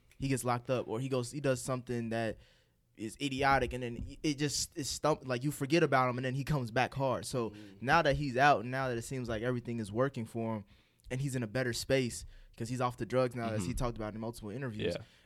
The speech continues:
Speaker 1: I think that this is where this album, even though Championships was really, really well put together, maybe this upcoming album will be what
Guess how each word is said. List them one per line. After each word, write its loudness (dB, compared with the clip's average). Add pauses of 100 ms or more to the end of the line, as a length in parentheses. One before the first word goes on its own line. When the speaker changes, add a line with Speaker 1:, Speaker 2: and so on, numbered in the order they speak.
(120)
Speaker 1:
I 2
think -2
that 0
this -2
is -4
where 0 (140)
this 2
album, 4 (220)
even 2
though 4
Championships 0
was -6
really, 0 (600)
really 4
well 2
put -4
together, -4 (300)
maybe 0
this 0
upcoming -6
album -4
will -6
be -4
what -4